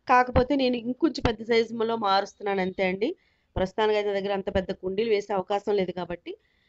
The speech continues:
వేరే కుండీల్లోకి రీపాట్ చేస్తాను దీన్ని. తర్వాత అవకాశం ఉంటే గనక పెద్ద కుండీల్లోకి మార్చుకుంటాను నేను.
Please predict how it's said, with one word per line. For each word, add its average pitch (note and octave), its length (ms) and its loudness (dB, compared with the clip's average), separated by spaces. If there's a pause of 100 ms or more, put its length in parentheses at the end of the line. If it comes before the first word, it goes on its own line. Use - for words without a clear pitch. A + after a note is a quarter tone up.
(140)
వేరే A#3+ 260 4
కుండీల్లోకి A3+ 600 2
రీపాట్ G#3+ 420 0
చేస్తాను F#3+ 420 -2
దీన్ని. F3+ 360 -2 (440)
తర్వాత A3 340 4 (140)
అవకాశం G3+ 480 4
ఉంటే G#3 200 4
గనక G3 360 0
పెద్ద G3 300 0
కుండీల్లోకి G3 560 0
మార్చుకుంటాను F3 680 -4
నేను. F3+ 240 -2